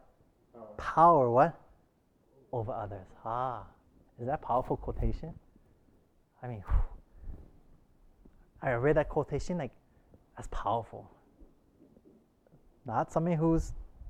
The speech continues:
Speaker 2: not energetic, it says energetic. So, naturally, wow, what's an energetic person look like to you? I mean, just like,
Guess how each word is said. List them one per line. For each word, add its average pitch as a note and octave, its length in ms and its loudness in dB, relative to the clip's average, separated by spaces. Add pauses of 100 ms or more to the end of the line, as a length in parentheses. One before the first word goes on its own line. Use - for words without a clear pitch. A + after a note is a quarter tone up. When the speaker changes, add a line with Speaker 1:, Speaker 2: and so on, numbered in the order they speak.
Speaker 2:
not D#3 260 6
energetic, A#2 540 -2
it B2+ 40 -6
says C3+ 200 8 (120)
energetic. B2 520 -2 (240)
So, A#2+ 240 2 (1040)
naturally, C3 560 -4 (380)
wow, C#3 260 -6
what's C#3+ 180 -4
an - 100 0
energetic D3+ 440 0
person C3 260 -8
look B2 160 -8
like A2+ 220 -10
to G#2+ 60 -12
you? - 120 -12 (880)
I C3 60 -6
mean, A#2+ 160 -8
just A#2 180 -8
like, G#2+ 160 -6